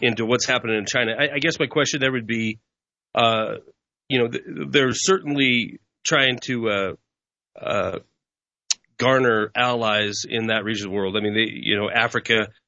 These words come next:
they're, they're heavy, uh, into, uh, not just North Africa, but, uh, all of Africa. Uh,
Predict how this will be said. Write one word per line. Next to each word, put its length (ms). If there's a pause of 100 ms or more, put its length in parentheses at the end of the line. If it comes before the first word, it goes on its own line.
(120)
they're, 220
they're 160
heavy, 480
uh, 400 (100)
into, 520
uh, 220
not 180
just 180
North 200
Africa, 400
but, 160 (400)
uh, 120
all 300
of 80
Africa. 560 (340)
Uh, 520